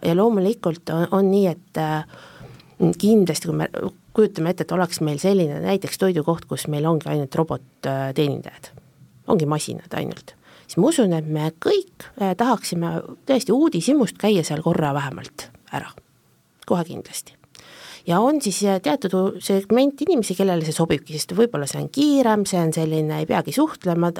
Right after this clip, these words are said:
ajan omad asjad ära, saan oma, ma ei tea, toidukarbi kätte näiteks.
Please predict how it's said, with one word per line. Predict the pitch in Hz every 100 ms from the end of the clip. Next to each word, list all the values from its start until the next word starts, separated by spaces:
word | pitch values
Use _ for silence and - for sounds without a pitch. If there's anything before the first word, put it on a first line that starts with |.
| 196
ajan | 185 180
omad | 196 170
asjad | 190 185 170
ära, | 277 254 180
saan | 185 170 165
oma, | 170
ma | 165 160
ei | 160
tea, | 147
toidukarbi | 147 196 190 170 170 -
kätte | 175 285 - 147
näiteks. | 147 - - -